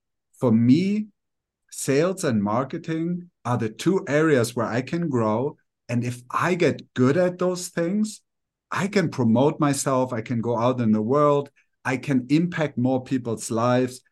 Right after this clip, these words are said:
and I can step into that service zone. Do I wanna learn sales and marketing? No, it's probably the last thing I'm interested in.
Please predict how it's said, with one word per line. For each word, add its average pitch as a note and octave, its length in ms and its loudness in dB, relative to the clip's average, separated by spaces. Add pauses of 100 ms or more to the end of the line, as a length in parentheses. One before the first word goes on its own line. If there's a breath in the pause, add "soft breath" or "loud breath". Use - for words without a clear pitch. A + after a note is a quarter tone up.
(140)
and D3+ 140 0
I F#3 80 0
can F3+ 180 0
step E3+ 340 -4
into A#2+ 260 0
that D#2 200 -8
service D2 400 -8
zone. - 340 -14 (320 soft breath)
Do D3 100 4
I E3 80 8
wanna C#3+ 300 6
learn A3 220 4
sales G#3+ 340 2
and G#3+ 100 0
marketing? G#3 500 -2
No, B3 220 0
it's - 120 -12
probably F#3 260 -2
the C3+ 120 0
last B2+ 560 2
thing B2 180 -2
I'm G2+ 180 -4
interested F2+ 520 -10
in. E2 220 -8